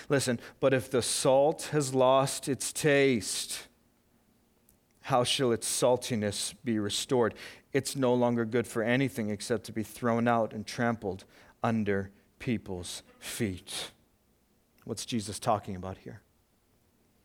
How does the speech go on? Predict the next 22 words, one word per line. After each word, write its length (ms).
Well, 60
it's 80
important 360
for 160
us 140
to 100
know 180
that 200
the 120
only 300
instance 420
in 140
which 180
salt 540
can 220
lose 220
its 220
taste 580
is 360
if 220
it's 160
been 380